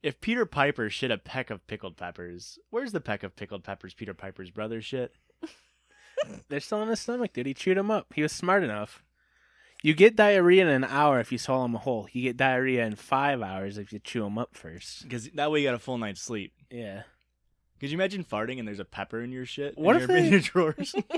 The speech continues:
Speaker 2: <laughs> What if they only have one bathroom in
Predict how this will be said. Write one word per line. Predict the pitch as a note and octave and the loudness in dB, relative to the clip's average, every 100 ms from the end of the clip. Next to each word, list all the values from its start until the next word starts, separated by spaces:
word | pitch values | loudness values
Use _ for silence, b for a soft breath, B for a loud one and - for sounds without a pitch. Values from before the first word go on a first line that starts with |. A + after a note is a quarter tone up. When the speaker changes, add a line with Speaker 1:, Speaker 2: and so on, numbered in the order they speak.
| - | 4
Speaker 2:
<laughs> | - - B4+ B4 A4+ - _ _ - E3 B B B - | 4 4 -4 -8 -12 -18 _ _ -18 -18 B B B -2
What | F3+ C#4+ | 4 4
if | F#4+ | 4
they | F#4 C#4+ | 2 2
only | G3 F#3 | 4 2
have | F3+ | 0
one | B2+ G#2+ B2 B2 A2 _ - | -2 -2 0 -2 -4 _ -6
bathroom | G2 G#2+ A#2+ G2 F2+ | -2 -2 -4 -6 -8
in | F#2+ G#2 | -8 -10